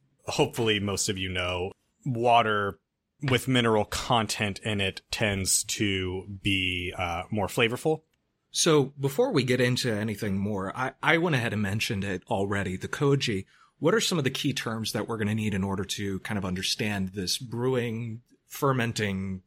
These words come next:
Speaker 2: process?
Speaker 1: So you have your toji,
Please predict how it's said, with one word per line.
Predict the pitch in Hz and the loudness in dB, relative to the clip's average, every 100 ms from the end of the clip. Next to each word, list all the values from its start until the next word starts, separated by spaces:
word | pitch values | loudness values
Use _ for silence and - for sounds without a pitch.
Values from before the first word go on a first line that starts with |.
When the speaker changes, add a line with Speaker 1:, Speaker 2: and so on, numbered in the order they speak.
| _ _ _ _ _ | _ _ _ _ _
Speaker 2:
process? | - 131 117 95 - - - - - _ | -4 2 2 2 -4 -4 -2 -4 -6 _
Speaker 1:
So | - 147 135 123 113 _ _ - | 0 4 6 4 0 _ _ -2
you | 139 | 0
have | 123 147 165 170 165 - - | 4 6 6 2 -4 -14 -2
your | 127 120 117 - | 2 4 4 -2
toji, | - 120 101 95 139 | 2 4 4 0 -6